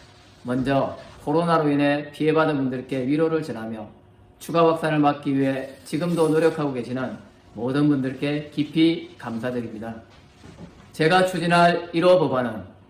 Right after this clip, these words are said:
재벌가 상위 일 프로의 불공정 특권 재산을 환수하는 법입니다. 대한민국은 부가 대물림되는 불평등과 차별 사회가 되었습니다.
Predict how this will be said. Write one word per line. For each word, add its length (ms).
재벌가 540
상위 320
일 220
프로의 580
불공정 600
특권 400
재산을 680
환수하는 460
법입니다. 520
대한민국은 680
부가 300
대물림되는 760
불평등과 1080
차별 320
사회가 300
되었습니다. 500